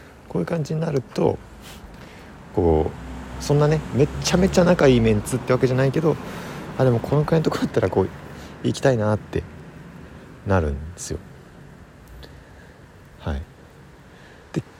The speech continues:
昨日の、昨日収録したその熱血花子とかもそうで、結局こんなにやりやすいメンバー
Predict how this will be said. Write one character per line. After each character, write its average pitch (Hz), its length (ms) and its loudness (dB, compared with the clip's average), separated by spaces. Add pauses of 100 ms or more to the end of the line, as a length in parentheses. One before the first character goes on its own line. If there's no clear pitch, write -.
昨 - 160 -10
日 180 60 -2
の、 277 540 -4 (500)
昨 196 480 4
日 185 40 2
収 - 260 -2
録 156 220 -4
し - 80 -8
た 139 180 -2
そ 110 140 -2
の 92 120 -2
熱 107 200 -2 (100)
血 202 240 -2
花 220 240 -2
子 - 120 -2
と 92 100 -2
か - 80 -6
も 82 140 -6
そ 101 240 -2
う - 20 -4
で、 76 280 -6 (1000)
結 135 120 -6
局 - 220 -4
こ - 140 0
ん 190 80 4
な 196 80 2
に 190 220 4
や 190 80 4
り 185 80 4
や 185 80 2
す - 180 -8
い 185 100 0
メ 135 120 0
ン 117 160 0
バ 87 160 0
ー 90 180 -6